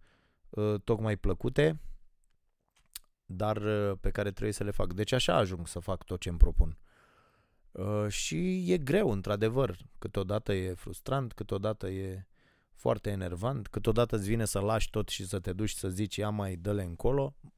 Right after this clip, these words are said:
Să știți că fac asta uneori.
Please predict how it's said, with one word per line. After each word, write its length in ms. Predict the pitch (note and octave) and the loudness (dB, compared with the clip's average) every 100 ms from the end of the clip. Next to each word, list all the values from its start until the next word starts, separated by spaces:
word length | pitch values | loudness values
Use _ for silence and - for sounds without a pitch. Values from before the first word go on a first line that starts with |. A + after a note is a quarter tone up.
| C#3+ C#3+ - | -16 -16 -14
Să 260 | - B2 B2+ | -10 -4 -4
știți 280 | - B2+ - | -2 -4 -2
că 80 | A#2 | 0
fac 300 | - C#3 F#2+ | 2 2 2
asta 300 | - F2+ E2+ - - - - - - - | -4 -6 -10 -14 -20 -20 -20 -20 -20 -20
uneori. 800 | - - A2 A2 F#2 F#2+ C3+ - | -12 -4 2 2 2 2 2 2